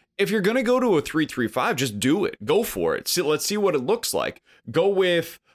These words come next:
uh, Petway or Chad Bailey or whoever, a linebacker. What they did instead was at first they put Jatorian Hansford at inside linebacker. So you're using a defensive end in that spot. And then they realized,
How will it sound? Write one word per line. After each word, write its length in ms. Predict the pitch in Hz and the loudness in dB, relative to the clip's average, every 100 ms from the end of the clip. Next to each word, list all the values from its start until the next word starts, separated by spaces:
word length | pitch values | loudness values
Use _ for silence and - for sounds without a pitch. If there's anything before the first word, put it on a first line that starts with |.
| _ | _
uh, 220 | 147 147 135 | -2 0 -2
Petway 760 | - 208 147 131 98 90 80 - | -2 -2 2 2 2 0 0 0
or 340 | 151 160 156 | 2 4 2
Chad 340 | - 151 175 131 | 2 0 0 0
Bailey 480 | 156 208 123 71 | 2 2 2 -2
or 220 | - 131 143 | 0 0 2
whoever, 580 | 160 143 202 151 - - | 2 2 2 -2 -4 -2
a 80 | 160 | -2
linebacker. 920 | 143 175 302 220 104 76 - - - _ _ _ _ _ _ _ - | 0 0 2 2 0 -6 -8 -10 -10 _ _ _ _ _ _ _ -2
What 200 | 240 233 | 0 2
they 120 | 233 | 0
did 240 | 170 254 | 2 2
instead 600 | 262 165 - 220 226 170 | 2 0 0 0 2 2
was 240 | 127 131 127 | 2 2 2
at 160 | 135 | -2
first 640 | - - 294 165 139 - 156 | -4 -2 2 2 0 -2 -2
they 100 | 143 | -2
put 240 | 160 143 | 0 -2
Jatorian 540 | 117 - 151 180 180 | -4 -2 0 2 0
Hansford 720 | 131 113 110 - 85 80 85 - 117 | 0 -2 -2 -4 -4 -2 -4 -6 -6
at 180 | - | -4
inside 480 | 123 120 - 107 101 | -2 -2 0 0 0
linebacker. 720 | 82 76 73 52 - - 50 | -2 -4 -6 -8 -8 -12 -8
So 100 | - | -2
you're 140 | 113 143 | 0 0
using 300 | 160 151 127 | 0 0 0
a 40 | |
defensive 560 | 113 196 202 185 165 135 | 0 -2 0 -2 0 0
end 140 | 113 | 0
in 100 | 98 | 0
that 160 | 92 - | -2 -6
spot. 300 | - 69 78 | -6 -4 -2
And 120 | 123 | -2
then 120 | 214 | 0
they 120 | 196 | 0
realized, 420 | 139 131 123 110 | 2 2 2 0